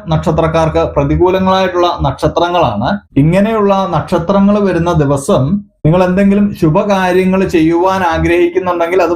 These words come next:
മാറ്റി മറ്റൊരു മുഹൂർത്തത്തിലേക്ക് വെക്കുന്നത് വളരെ നല്ലതായിരിക്കും. ഇങ്ങനെ ഒഴിച്ചുകൂടാൻ പറ്റാത്ത ചില കാര്യങ്ങളൊക്കെ നമ്മളുടെ ജീവിതത്തിൽ സംഭവിക്കാവുന്നതാണ്. അതായത് ചില എക്സാമുകൾ, ചില ഇന്റർവ്യൂകളൊന്നും നമുക്ക് മാറ്റിവെക്കാൻ കഴിയുന്നതല്ല. അങ്ങനെ വരുന്ന സാഹചര്യങ്ങളിൽ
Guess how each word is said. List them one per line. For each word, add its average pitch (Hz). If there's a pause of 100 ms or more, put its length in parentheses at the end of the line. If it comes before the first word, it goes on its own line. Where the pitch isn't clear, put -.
മാറ്റി 156
മറ്റൊരു 170 (320)
മുഹൂർത്തത്തിലേക്ക് 175
വെക്കുന്നത് 170 (140)
വളരെ 156 (160)
നല്ലതായിരിക്കും. 143 (240)
ഇങ്ങനെ 175 (100)
ഒഴിച്ചുകൂടാൻ 202 (100)
പറ്റാത്ത 185 (100)
ചില 185 (140)
കാര്യങ്ങളൊക്കെ 180
നമ്മളുടെ 175
ജീവിതത്തിൽ 175 (200)
സംഭവിക്കാവുന്നതാണ്. 160
അതായത് 156 (340)
ചില 165 (100)
എക്സാമുകൾ, 160 (160)
ചില 156 (140)
ഇന്റർവ്യൂകളൊന്നും 160 (320)
നമുക്ക് 165 (140)
മാറ്റിവെക്കാൻ 165
കഴിയുന്നതല്ല. 147 (400)
അങ്ങനെ 214
വരുന്ന 180 (320)
സാഹചര്യങ്ങളിൽ 165